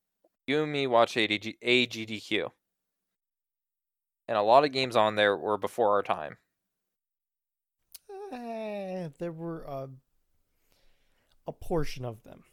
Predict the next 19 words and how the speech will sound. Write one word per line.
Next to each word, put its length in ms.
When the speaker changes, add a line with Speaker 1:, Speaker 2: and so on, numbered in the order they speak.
Speaker 2:
Not 260
a 40
lot 260
of 180
them. 140
Speaker 1:
Uh, 220
or 200
b-, 160
before 300
the 80
time 240
we 80
probably 300
played 280
seriously. 540
Not 240
as 80
a 60
kid. 360